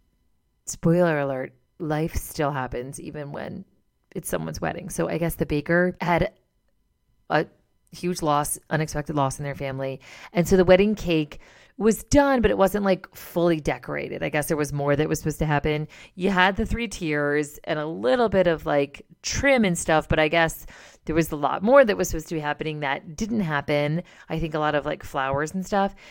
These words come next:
And so I remember sort of just, like, kind of being around and sort of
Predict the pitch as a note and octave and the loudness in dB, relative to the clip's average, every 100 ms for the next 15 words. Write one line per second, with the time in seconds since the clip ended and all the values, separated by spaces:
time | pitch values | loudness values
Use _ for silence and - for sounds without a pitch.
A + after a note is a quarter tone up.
0 | - - - - - _ - G3+ G#3 G3 | -20 -20 -20 -20 -20 _ 0 2 4 6
1 | F3 D#3+ D#3+ - E3 D3+ D3 C#3+ C#3 C#3 | 8 8 6 2 -2 -2 -2 -4 -4 -2
2 | - C#3+ B2 - C#3+ - - B2+ D3 C#3 | -2 -4 -6 -6 -8 -10 -12 -8 -8 -6
3 | D3+ G3 G#3+ G3+ F#3+ F#3 D#3+ - C#3 C#3 | -4 0 2 4 4 2 -2 -6 -8 -10